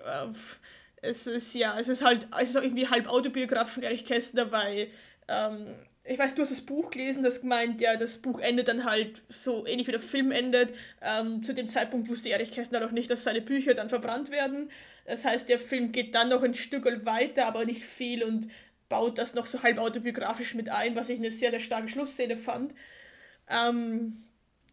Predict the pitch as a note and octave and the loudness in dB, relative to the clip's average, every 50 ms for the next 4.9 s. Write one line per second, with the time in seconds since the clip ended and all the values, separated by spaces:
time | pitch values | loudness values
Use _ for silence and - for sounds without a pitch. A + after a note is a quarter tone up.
0 | - - - B3+ B3 B3 B3+ C4+ C4+ C4+ C4+ - - F4 E4+ - - D#4 C4+ - | -20 -2 2 4 6 6 6 6 6 4 2 0 2 2 2 4 4 2 2 2
1 | C#4 C#4+ C#4 C4 B3 C4+ C4 B3+ B3+ C4 C4+ C#4 B3+ B3+ B3 B3+ C4 C4 C4 C4 | 0 -2 -2 -2 -2 -2 0 0 0 2 4 6 6 6 4 2 0 0 0 2
2 | B3+ B3+ B3 A#3 A3 A3+ - - - - C4+ - B3 B3+ A3 - - A#3+ B3 B3+ | 0 0 0 -2 -4 -8 -14 -16 -12 -10 -6 -6 -4 -4 -2 0 2 4 4 4
3 | B3+ - C#4 B3 B3 A#3+ B3 A3+ A#3+ A#3+ B3 A#3+ B3+ B3+ B3 C4+ C4 - - C4+ | 2 2 2 4 4 4 4 4 0 0 0 0 -2 -2 0 -2 -2 0 -2 0
4 | B3+ C4+ B3 A#3+ A#3+ B3 C4 B3+ B3 A3+ B3 A#3+ A#3+ B3 A#3+ A#3+ A#3 | 2 2 2 4 2 2 0 0 -2 -2 -2 -2 0 -2 -2 -4 -6